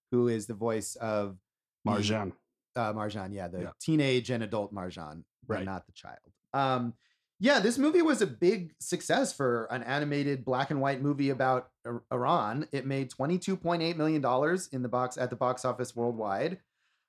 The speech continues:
Speaker 1: Uh, it had premiered at the two thousand seven Cannes Film Festival,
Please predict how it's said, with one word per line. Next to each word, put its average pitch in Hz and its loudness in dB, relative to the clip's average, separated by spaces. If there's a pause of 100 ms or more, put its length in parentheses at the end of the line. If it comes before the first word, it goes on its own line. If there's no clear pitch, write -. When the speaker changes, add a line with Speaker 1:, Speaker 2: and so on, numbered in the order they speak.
(160)
Speaker 1:
Uh, 131 4
it 151 2
had 143 0
premiered 185 6
at 151 2
the 135 -2
two 156 -2
thousand 147 4
seven 139 0
Cannes 131 -2
Film 196 0
Festival, 185 0